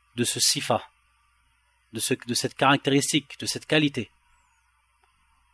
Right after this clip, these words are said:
Voilà ce qui, lorsqu'il a dit subhanahu wa ta'ala, وَلَا تُحَرِّكْ بِهِ لِسَانَكَ لِتَعْجَلَ بِهِ.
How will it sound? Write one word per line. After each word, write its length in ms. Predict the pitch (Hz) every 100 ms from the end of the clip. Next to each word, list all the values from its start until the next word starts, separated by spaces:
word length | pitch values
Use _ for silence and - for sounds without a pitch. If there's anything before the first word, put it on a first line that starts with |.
| _
Voilà 180 | 117 131
ce 100 | -
qui, 120 | -
lorsqu'il 360 | 127 135 - 131
a 60 | 127
dit 120 | 147
subhanahu 440 | - - 131 131
wa 80 | 120
ta'ala, 420 | - 120 135 156 - _ _ _ - - _ _ -
وَلَا 280 | 127 151
تُحَرِّكْ 600 | 139 123 - 135 143 139 120
بِهِ 380 | 147 165 190 - _ _ _ -
لِسَانَكَ 720 | 120 - 151 156 147 147 143
لِتَعْجَلَ 840 | 131 127 156 147 110 113 131 123 117
بِهِ. 180 | 120